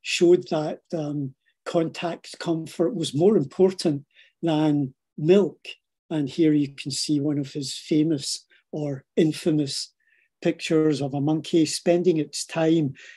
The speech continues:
not on this wire mesh mother that can offer it milk, but although it might go there in order to feed, it will then quickly come back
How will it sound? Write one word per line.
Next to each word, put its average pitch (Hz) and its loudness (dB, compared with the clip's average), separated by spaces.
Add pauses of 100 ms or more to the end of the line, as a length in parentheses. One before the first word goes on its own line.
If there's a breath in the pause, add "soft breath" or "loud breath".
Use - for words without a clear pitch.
(120 loud breath)
not 175 2
on 160 2
this - 0 (420)
wire 156 0
mesh 151 -2
mother 156 0 (240)
that 175 -2 (160)
can 156 -4
offer 156 0
it 156 -2
milk, 175 2 (400 soft breath)
but - -6 (260)
although 175 4
it 170 0
might 165 -2
go 175 2
there 165 0 (340)
in 151 -2
order 151 0
to - -14
feed, 190 2
it 175 -4
will 165 -2
then 147 4
quickly 170 -8
come 135 -6
back 156 -6